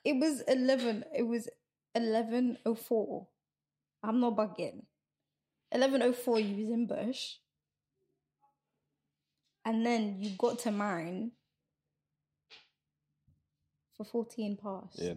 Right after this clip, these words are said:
Speaker 2: no, that's the eleven then.
Speaker 1: <laughs>
Speaker 2: Don't,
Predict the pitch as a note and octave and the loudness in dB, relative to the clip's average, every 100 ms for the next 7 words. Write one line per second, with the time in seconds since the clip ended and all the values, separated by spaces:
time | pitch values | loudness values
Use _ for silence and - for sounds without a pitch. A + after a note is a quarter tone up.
0 | D#2+ E2 G2+ - D#2 F#2 E2+ D#2 - D2+ | -6 -6 -8 -6 -6 -4 -6 -8 -8 -10
1 | - _ - _ _ _ _ _ _ _ | -10 _ -20 _ _ _ _ _ _ _
2 | _ _ _ _ _ _ _ _ _ _ | _ _ _ _ _ _ _ _ _ _
3 | _ _ _ _ _ _ _ _ _ - | _ _ _ _ _ _ _ _ _ -6
4 | - - - _ _ _ - G5 - G5 | -6 -6 -20 _ _ _ -4 -4 -6 -10
5 | - - - B2 D#3 C#3+ - | -12 -14 -6 0 0 0 -6